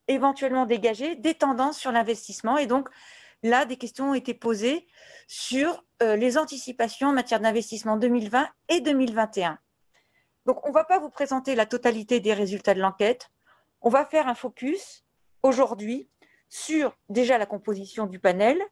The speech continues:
Ce sera le, le premier slide qui vous sera présenté par Aurélien. Et on en vient,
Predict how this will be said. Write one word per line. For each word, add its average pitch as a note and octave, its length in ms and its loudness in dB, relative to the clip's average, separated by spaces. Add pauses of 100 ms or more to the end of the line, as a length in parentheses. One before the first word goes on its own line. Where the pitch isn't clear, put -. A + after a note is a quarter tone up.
(100)
Ce - 140 -4
sera G#3 240 2
le, F#3 360 2
le G#3+ 180 0
premier G#3+ 280 -6
slide G#3 340 -2
qui - 120 -20
vous F3+ 80 -16
sera - 180 -2
présenté G3+ 500 0
par F#3 220 4
Aurélien. F#3+ 460 4 (400)
Et B3+ 100 6
on C#4+ 140 4
en C4+ 100 4
vient, B3 180 -2